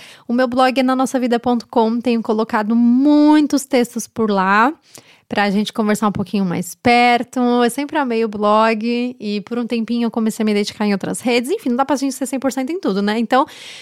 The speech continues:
comecei agora a voltar, a retomar e deixar a casa mais bonita ainda por lá e mais legal.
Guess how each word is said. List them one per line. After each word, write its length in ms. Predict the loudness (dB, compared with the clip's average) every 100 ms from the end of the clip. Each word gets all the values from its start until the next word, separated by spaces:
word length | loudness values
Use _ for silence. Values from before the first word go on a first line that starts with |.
| -20 _
comecei 800 | -2 0 0 0 2 2 2 2
agora 560 | 0 0 2 2 2 2
a 140 | 0
voltar, 500 | 0 -2 -2 -2 0
a 20 | 0
retomar 460 | -2 -6 -6 -6
e 60 | -4
deixar 260 | -6 -6
a 40 | -8
casa 300 | -6 -4 -2
mais 220 | -2 -2
bonita 320 | -2 -4 -4
ainda 180 | -6 -6
por 180 | -6 -4
lá 220 | -2 -2
e 60 | -2
mais 160 | -4
legal. 320 | -4 -4 -6